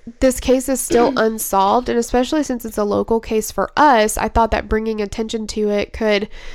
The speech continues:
you know, if somebody out there knows something, like, or heard something, or, you know, your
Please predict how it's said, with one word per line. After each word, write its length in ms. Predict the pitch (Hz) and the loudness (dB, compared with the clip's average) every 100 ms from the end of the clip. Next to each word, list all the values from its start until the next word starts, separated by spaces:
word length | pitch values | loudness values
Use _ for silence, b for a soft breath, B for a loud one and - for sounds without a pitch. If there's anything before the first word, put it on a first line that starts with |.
| B | B
you 60 | 254 | 0
know, 60 | 226 | 0
if 80 | |
somebody 380 | - 247 247 269 - | 2 0 2 2 2
out 280 | 240 269 247 | 4 2 2
there 240 | 214 220 | 2 2
knows 400 | 226 226 285 311 | 2 2 4 2
something, 580 | - 196 - - - 226 | -2 -6 -4 -4 -4 -4
like, 200 | 196 170 | -4 -2
or 140 | 190 214 | -2 -2
heard 440 | - 262 294 254 | -4 2 2 2
something, 520 | - 233 214 208 202 | 2 0 0 -2 -2
or, 300 | 196 196 196 B B B B B | -2 0 -2 B B B B B
you 140 | - 220 | -4 0
know, 100 | 202 | 0
your 380 | 214 220 214 | 2 0 -2